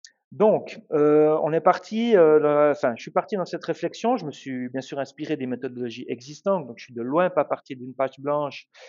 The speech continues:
Et ça, je, je tiens à le souligner. J'ai, j'ai, entre guillemets, pas inventé grand-chose. J'ai juste repris ce qui existait, mais je l'ai, je l'ai remodelé.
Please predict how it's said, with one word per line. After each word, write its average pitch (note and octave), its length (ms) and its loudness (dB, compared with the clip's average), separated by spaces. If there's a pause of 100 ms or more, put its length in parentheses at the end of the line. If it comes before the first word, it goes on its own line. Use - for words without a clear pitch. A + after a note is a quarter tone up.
(200)
Et A2+ 320 -6
ça, C3 200 -4
je, A#2 220 -8
je G#2+ 160 -14
tiens A#2 180 -12
à - 20 -12
le A2 40 -16
souligner. C#3 480 -8
J'ai, A#2 240 -10
j'ai, A2+ 300 -14
entre G#2 140 -20
guillemets, A#2+ 260 -8
pas A#2 360 -6
inventé B2+ 380 -10
grand-chose. C3+ 460 -10
J'ai A#2+ 80 -16
juste C3 320 -20 (300)
repris D#3+ 420 -2
ce - 80 -16
qui - 80 -10
existait, C#3 460 -6
mais C3 100 -10
je A#2+ 140 -14
l'ai, B2 160 -10
je - 160 -16
l'ai A#2 60 -12
remodelé. D3+ 640 -2